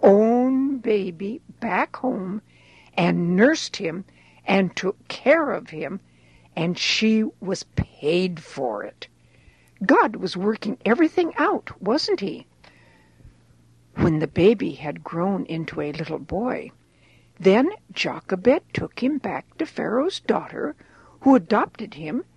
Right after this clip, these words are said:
to be her son. Pharaoh's daughter named this little boy Moses. Moses means drawn out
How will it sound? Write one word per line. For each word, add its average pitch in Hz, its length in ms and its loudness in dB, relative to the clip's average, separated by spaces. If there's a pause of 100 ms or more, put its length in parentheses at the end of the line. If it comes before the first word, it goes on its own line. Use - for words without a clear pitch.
(120)
to - 60 -6
be 277 180 0
her 320 180 -4
son. 294 500 -2 (1040)
Pharaoh's 220 480 4
daughter 240 540 0
named 226 360 0
this 185 220 -4
little 180 180 -6
boy 170 520 -6 (600)
Moses. 180 760 0 (1160)
Moses 196 640 0
means 180 500 -4 (500)
drawn 165 600 -2
out 220 420 -2